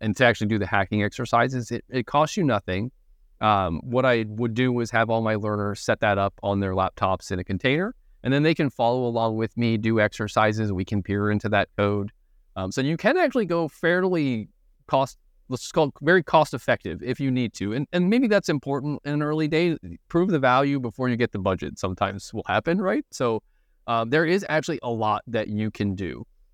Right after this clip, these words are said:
Um, the other thing that I would highly recommend, so I mentioned, like, don't go reinvent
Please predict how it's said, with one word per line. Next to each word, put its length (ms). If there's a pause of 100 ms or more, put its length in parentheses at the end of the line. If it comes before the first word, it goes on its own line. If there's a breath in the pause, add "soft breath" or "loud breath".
(100)
Um, 220
the 120
other 240
thing 220
that 100
I 80
would 140
highly 480
recommend, 640 (800)
so 140
I 40
mentioned, 440
like, 240
don't 240
go 160
reinvent 540